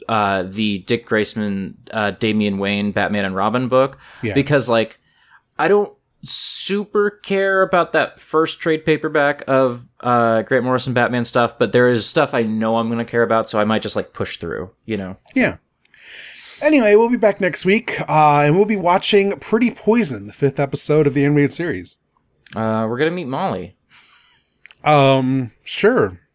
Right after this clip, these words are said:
Speaker 1: That's a joke that doesn't make sense to anyone, but it's fine.
Speaker 2: I mean, it makes sense to me. I just rolled
Speaker 1: Yeah.
Speaker 2: my eyes a little bit at it. That's all. You can audibly hear me roll my eyes at it.
Speaker 1: <laughs>
Speaker 2: Um, until next time, you can find me on Twitter at E M underscore being. You can find most of my podcasts at abnormalmapping dot com.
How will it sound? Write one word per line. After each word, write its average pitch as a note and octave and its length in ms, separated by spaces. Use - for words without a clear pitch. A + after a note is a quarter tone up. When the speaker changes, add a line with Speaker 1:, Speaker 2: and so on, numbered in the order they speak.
Speaker 1:
That's A#2 180
a A2+ 40
joke G#2 280
that G2+ 100
doesn't G#2 220
make G#2 140
sense - 280
to - 100
anyone, C3 420
but C3+ 160
it's B2+ 140
fine. F2+ 240
Speaker 2:
I C3 60
mean, E3 160
it F#3 60
makes A#3+ 200
sense G3 220
to D#3+ 100
me. E3+ 240
I C#3+ 120
just - 180
rolled C3+ 160
Speaker 1:
Yeah. A2+ 40
Speaker 2:
my F#2 100
eyes C#3+ 180
a - 20
little G2+ 160
bit F#2+ 120
at F#2 120
it. G2 100
That's D3 200
all. G2+ 240
You E3 100
can - 160
audibly F#3 380
hear F#3+ 140
me C3 100
roll B2 220
my C#3+ 180
eyes F3+ 180
at - 100
it. - 100
Speaker 1:
<laughs> - 260
Speaker 2:
Um, G#2 440
until G#3 720
next F3 380
time, F3+ 480
you F3 140
can F3 180
find E3+ 320
me E3+ 180
on D#3 240
Twitter E3 400
at A#2+ 180
E C#3 120
M D3 100
underscore C#3 460
being. C#3 340
You B2 60
can A#2 160
find B2+ 280
most B2+ 240
of C#3+ 60
my C3 120
podcasts C3+ 640
at B2+ 60
abnormalmapping C3 540
dot B2+ 180
com. C#3+ 460